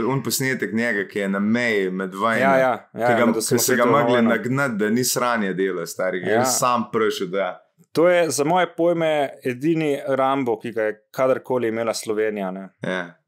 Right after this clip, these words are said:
Speaker 1: Rambo z postavo, eh, Rebule, pizda.
Speaker 2: Gašperja Bergante v najslabših letih.
Speaker 1: Tako.
Speaker 2: Eh, <laughs> zdaj pa ena iz tvojih koncev, Annalina, je spisala cel mail,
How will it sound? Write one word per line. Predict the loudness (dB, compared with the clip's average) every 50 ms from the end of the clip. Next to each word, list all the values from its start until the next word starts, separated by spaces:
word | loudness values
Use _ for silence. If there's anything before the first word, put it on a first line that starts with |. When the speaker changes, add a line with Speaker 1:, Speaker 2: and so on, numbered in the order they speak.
| _ -12
Speaker 1:
Rambo | -6 -2 0 2 2 2 2 0 0 0
z | 0 0 -4 -6 -4
postavo, | -4 -4 -4 -4 -2 0 2 4 4 4 2 2 0 -2 -2 -4 -8 -12 _ _ _ _ _ _ _ _ -14
eh, | -10 -6 -4 -4 -2 -2 -2 -2 -4 -4 -6 -4 -2
Rebule, | 0 0 0 0 0 0 0 2 2 0 -2
pizda. | -4 -6 -6 -4 -4 -4 -4 -6 -6 -8 -14 _ _ -12
Speaker 2:
Gašperja | -6 -2 0 0 0 0 0 0 0 0
Bergante | 0 0 -2 0 0 0 0 0 -2 -2
v | -2
najslabših | -2 -4 -4 -2 -2 -2 -2 -4 -8 -6 -4
letih. | -4 -4 -4 -4 -8 -8
Speaker 1:
Tako. | -6 -4 -4 -2 2 4
Speaker 2:
Eh, | 4 6 6 6 6 6 4 4 4 2 0 -4 -6 -8 -4 -4 -2 -4 -4
<laughs> | -8 -12 -16 -16 -18 -18 _
zdaj | -6 -2 -2 -2 0
pa | 2 2 4 4 4
ena | 4 2 0 0
iz | -2 -2
tvojih | 0 2 0 0 0
koncev, | 0 0 2 2 2 2 2 2 2
Annalina, | 2 2 0 0 0 2 2
je | 0 0
spisala | -2 -4 -8 -4 -2 0 0 0
cel | 0 -2 -2 0 0 2 2 2 2 2 2 2 0 -2 -4 _ _ _ _
mail, | -4 -2 0 0 2 2 2 2 2 2 2 2 0